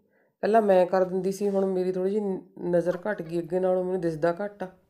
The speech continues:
ਤਾਂ ਕਰਕੇ ਇਹ ਚਲੀਆਂ ਜਾਂਦੀਆਂ ਨੇ। ਅਜੇ ਵੀ ਕਹਿ ਦਿੰਦੀਆਂ, "ਮੰਮੀ, ਤੁਸੀਂ ਕਰ ਦਿਆ ਕਰੋ।" ਤਾਂ ਮਹਿੰਦੀ ਲਾ ਰਹੀਆਂ ਨੇ। ਉਧਰ ਸਵੇਰਾ ਨੂੰ ਬਹੁਤ ਚਾਅ ਆ, ਉਹਨੇ ਆਪਣਾ ਸਭ ਤੋਂ ਪਹਿਲਾਂ ਰੌਲਾ ਪਾਇਆ ਵੀ, "ਮੇਰੇ ਲਾਓ ਪਹਿਲਾਂ ਮਹਿੰਦੀ,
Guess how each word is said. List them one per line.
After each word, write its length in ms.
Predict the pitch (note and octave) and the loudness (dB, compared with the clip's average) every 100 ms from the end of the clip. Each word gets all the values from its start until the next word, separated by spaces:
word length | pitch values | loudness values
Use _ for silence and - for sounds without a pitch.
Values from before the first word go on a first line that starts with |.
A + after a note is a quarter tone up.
| _ _ _ _ _ _ _ _ _ _ _ _ _ _ - | _ _ _ _ _ _ _ _ _ _ _ _ _ _ -8
ਤਾਂ 240 | F#3+ F3+ | -4 -2
ਕਰਕੇ 400 | F#3 F3+ - F#3 | -2 -4 -6 -6
ਇਹ 140 | F3+ | -4
ਚਲੀਆਂ 300 | F#3 F3+ F3+ | -2 0 2
ਜਾਂਦੀਆਂ 420 | F3 F3+ F3 F3+ F3+ | 4 2 0 -2 -2
ਨੇ। 100 | F#3 | 0
ਅਜੇ 160 | F3+ F#3 | 2 4
ਵੀ 80 | G3 | 4
ਕਹਿ 200 | G3 G3 | 4 4
ਦਿੰਦੀਆਂ, 200 | G3+ G#3+ | 4 0
"ਮੰਮੀ, 220 | G3 A3 | 0 -2
ਤੁਸੀਂ 240 | A3 G#3 | -4 -4
ਕਰ 160 | G3 F#3+ | 0 0
ਦਿਆ 160 | F3 F3 | 2 0
ਕਰੋ।" 180 | F3+ F3 _ _ _ _ _ _ _ _ _ _ _ _ _ _ _ _ _ _ _ _ _ | -2 -12 _ _ _ _ _ _ _ _ _ _ _ _ _ _ _ _ _ _ _ _ _
ਤਾਂ 100 | - | -6
ਮਹਿੰਦੀ 360 | F#3+ F#3 F3 G#3+ | 0 2 2 0
ਲਾ 200 | A3 G#3 | 0 -2
ਰਹੀਆਂ 240 | G#3+ A#3+ | -2 -4
ਨੇ। 120 | A#3+ A#3 _ _ _ _ _ _ _ _ _ _ _ _ _ _ _ _ _ _ _ _ _ _ | -6 -10 _ _ _ _ _ _ _ _ _ _ _ _ _ _ _ _ _ _ _ _ _ _
ਉਧਰ 140 | F3+ G#3 | -10 -10
ਸਵੇਰਾ 440 | F#3+ F#3 F3+ F#3+ | -2 2 4 4
ਨੂੰ 160 | G3 F#3 | 2 0
ਬਹੁਤ 300 | F#3+ F#3 F#3+ | -2 -2 -4
ਚਾਅ 180 | F#3+ F#3 | 0 0
ਆ, 180 | F#3 | 2
ਉਹਨੇ 180 | F#3+ G#3+ | 0 -2
ਆਪਣਾ 240 | G3+ G3 F#3+ | -2 0 0
ਸਭ 160 | F#3+ | -2
ਤੋਂ 140 | F#3+ G3+ | -6 -6
ਪਹਿਲਾਂ 320 | G3 G3 A3+ | -4 -4 -2
ਰੌਲਾ 220 | G3 F#3 | 0 -2
ਪਾਇਆ 300 | F#3 F#3 F3+ | 0 0 0
ਵੀ, 120 | F3+ | 0
"ਮੇਰੇ 320 | F#3 E3+ E3 | 2 2 2
ਲਾਓ 200 | E3+ F3 | 2 2
ਪਹਿਲਾਂ 260 | E3+ E3+ F#3 | 2 -2 -4
ਮਹਿੰਦੀ, 380 | F#3+ F3 F3 | -2 -2 -4